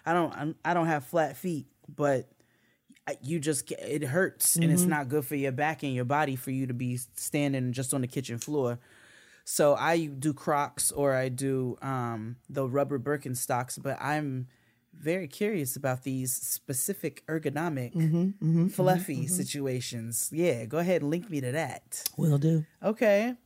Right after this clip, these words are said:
Speaker 1: Well, my Black woman self-care this week, um, <clears throat> I kinda have a part B, t-, part two to it in the petty peeve to end the show on a positive note,
Speaker 2: Mm-hmm.
Speaker 1: but there's still chaos in my petty peeve.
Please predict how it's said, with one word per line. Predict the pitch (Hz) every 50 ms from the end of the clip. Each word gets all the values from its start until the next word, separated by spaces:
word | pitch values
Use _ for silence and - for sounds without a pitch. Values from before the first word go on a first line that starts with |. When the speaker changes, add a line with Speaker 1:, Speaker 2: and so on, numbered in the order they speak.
| _ _ _ _ _ - - - - _ _ _ -
Speaker 1:
Well, | 175 175 185 180
my | 185 196 208 240
Black | 208 220 220 208 202 -
woman | 202 180 165 160
self-care | - - 151 143 139 - - - 139 131
this | 127 131 127 - - -
week, | 127 123 151 - - - - - - 135
um, | 139 139 143 139 139 135 131 127 127 127 131 131 - _ _ -
<clears throat> | - - - - - - _ _ _ _ _ _ _ _ _ _ _ _ _ _ _ - - - - - - _ -
I | 170
kinda | - - 240 254 262 254
have | 240 214 -
a | -
part | - 214 196 170 156
B, | 170 180 185 170
t-, | - - - - - -
part | - 175 165 127 - -
two | - 214 202
to | 180 - - 196 185
it | 175 170 - - _ - 135 127 - _ _ _ _ _ _ _ _ _ _ _ _ _ _ _ _
in | - 165 156
the | 143
petty | 131 - - 190 180 170 180 180
peeve | - - 208 196 196 196 190 190 - - _ _ _ _ - - - -
to | - 175 - -
end | 151 170 175 175 165
the | 160 165
show | 156 - 185 170 170 165
on | 160
a | 165
positive | - - 170 165 170 165 - 170 175 170 175
note, | 175 180 180 180 185 - - - - -
Speaker 2:
Mm-hmm. | 160 156 156 165 160 196
Speaker 1:
but | 185 147 131 131
there's | 160 156 151
still | - - 165 147
chaos | - - 165 151 139 135 131 - 143
in | 139
my | 135 131
petty | 123 135 127 127 123
peeve. | - 131 127 123 123